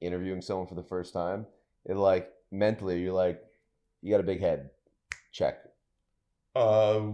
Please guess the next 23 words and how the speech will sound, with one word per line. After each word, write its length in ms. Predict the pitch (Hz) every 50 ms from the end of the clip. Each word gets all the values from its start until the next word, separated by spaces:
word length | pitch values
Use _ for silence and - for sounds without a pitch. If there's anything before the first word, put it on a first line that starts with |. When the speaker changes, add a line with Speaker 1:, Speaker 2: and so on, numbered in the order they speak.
| 104 98
Speaker 2:
yes. 460 | 95 87 90 - - - - - - _ _ _ _ _ _ -
Speaker 1:
And, 320 | 90 95 95 98 95 98 98
uh, 540 | 98 92 92 90 90 90 87 90 87 -
for 160 | - - - 107
the 80 | 104
record, 460 | 107 101 95 - 98 92 87 80 78 - _ _ _ _ _ _ _ _ _ _ _ _ _ _ _
uh, 240 | - 90 92 87 87 - -
we're 160 | 85 87 107
not 160 | 107 110 107 107
talking 340 | - 110 98 98 98 98
about 460 | 95 85 95 92 90 85 82 80 - - - _ -
ego 420 | 110 113 113 95 98 90 80 80 73
big 260 | 64 92 90 82 76
head. 260 | 90 82 76 73 73
We 100 | 85 90
mean, 220 | 90 92 92 87
like, 220 | 87 85 85 82 - _ _ -
physically, 480 | - 107 90 87 90 82 87 85 82 82
like, 140 | 82 80
an 80 | 82 -
actual 360 | - 85 85 - - 82 82
big 220 | 73 80 78 73 85
head. 160 | 82 62